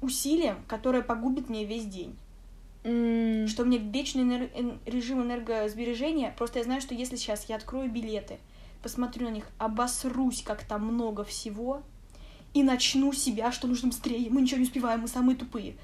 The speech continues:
Speaker 1: И вот чем позже я посмотрела на эти билеты и поняла, что мы самые тупые, и на тот момент уже точно было так в сравнении со всей моей группой,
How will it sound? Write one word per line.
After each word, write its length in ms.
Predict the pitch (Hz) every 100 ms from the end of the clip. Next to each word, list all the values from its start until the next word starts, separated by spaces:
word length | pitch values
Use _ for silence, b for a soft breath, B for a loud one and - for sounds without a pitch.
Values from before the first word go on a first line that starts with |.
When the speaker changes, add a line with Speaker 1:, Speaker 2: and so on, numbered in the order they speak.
| b b b b b
Speaker 1:
И 60 | 220
вот 120 | 233
чем 220 | - 254
позже 360 | 254 240 208 -
я 60 |
посмотрела 340 | 226 - 208 202
на 60 | 190
эти 120 | 190
билеты 360 | 208 247 277
и 20 | 208
поняла, 180 | 196
что 140 | 202 220
мы 60 |
самые 280 | 214 214 214
тупые, 460 | 214 208 269 269 - - - - B B
и 40 | 190
на 120 | 220
тот 120 | 233
момент 180 | 233 220
уже 240 | 226 226 214 -
точно 500 | 294 254 - 247 233
было 220 | 214 208
так 420 | 208 254 359 - -
в 20 |
сравнении 300 | 233 240 220
со 140 | 233
всей 160 | 220 233
моей 160 | 220
группой, 300 | 220 220 -